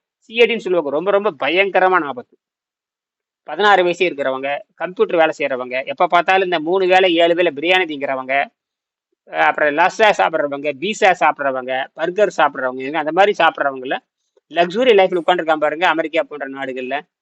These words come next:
அமெரிக்காவுக்கு வேலை செய்யறவங்க, இவங்கெல்லாம் பார்த்து உட்கார்ந்துட்டே வேலை செய்வாங்க. அவங்களுக்கெல்லாம் இருபத்தி ரெண்டு வயசுல மாறாட போறது. எங்கிட்ட வர நிறைய பேர் வந்து தப்பிச்சிருக்காங்க. அமெரிக்காவை சேர்ந்தவங்க, அப்புறம் இந்தியாவுல வந்து அமெரிக்காவுக்கு வேலை செய்யக்கூடிய அந்த இ-, இன்ஃபர்மேஷன் டெக்னாலஜி வேலை செய்யறவங்களுக்குலாம் இந்த சி ஏ டி வருது.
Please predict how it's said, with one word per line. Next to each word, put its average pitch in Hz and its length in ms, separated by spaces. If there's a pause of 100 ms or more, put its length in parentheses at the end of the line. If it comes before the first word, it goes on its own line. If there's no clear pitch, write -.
(100)
அமெரிக்காவுக்கு 185 580
வேலை 160 240
செய்யறவங்க, 147 380
இவங்கெல்லாம் 170 360
பார்த்து 185 240
உட்கார்ந்துட்டே 185 400
வேலை 165 180
செய்வாங்க. 151 260
அவங்களுக்கெல்லாம் 196 440 (340)
இருபத்தி 202 300
ரெண்டு 185 160
வயசுல 196 240
மாறாட 165 320
போறது. 135 220
எங்கிட்ட 151 240
வர 170 160
நிறைய 196 400
பேர் 220 220
வந்து 190 300
தப்பிச்சிருக்காங்க. 127 640 (680)
அமெரிக்காவை 160 600
சேர்ந்தவங்க, 131 580 (240)
அப்புறம் 143 400 (260)
இந்தியாவுல 175 460
வந்து 156 240
அமெரிக்காவுக்கு 165 520
வேலை 143 200
செய்யக்கூடிய 123 500 (280)
அந்த 143 160
இ-, 151 200 (180)
இன்ஃபர்மேஷன் 190 560
டெக்னாலஜி 156 320
வேலை 139 260
செய்யறவங்களுக்குலாம் 131 400
இந்த 196 140
சி 180 200
ஏ 180 60
டி 156 140
வருது. 120 220